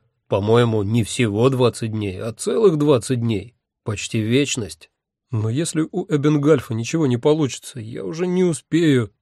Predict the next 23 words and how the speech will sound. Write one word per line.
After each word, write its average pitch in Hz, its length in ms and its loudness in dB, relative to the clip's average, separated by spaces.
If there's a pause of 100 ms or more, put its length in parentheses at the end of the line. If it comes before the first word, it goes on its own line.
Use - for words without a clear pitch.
(140)
Я 117 180 0
на 113 100 -2
секунду 113 460 -2
осёкся, 151 600 -6 (320)
потому 185 320 -2
что 185 160 -4
мне 190 200 0
ужасно 175 400 -2
не 160 160 -2
хотелось 147 480 2
развивать 123 560 2
эту 117 180 -2
леденящую 120 680 0
мысль, 113 420 -2 (560)
а 120 80 -4
потом 117 380 0
договорил. 110 600 2 (800)
«Я 117 180 -2
уже 113 200 -2
ничего 123 380 -2
не 107 120 -2
успею 104 400 -6
исправить. 110 560 -6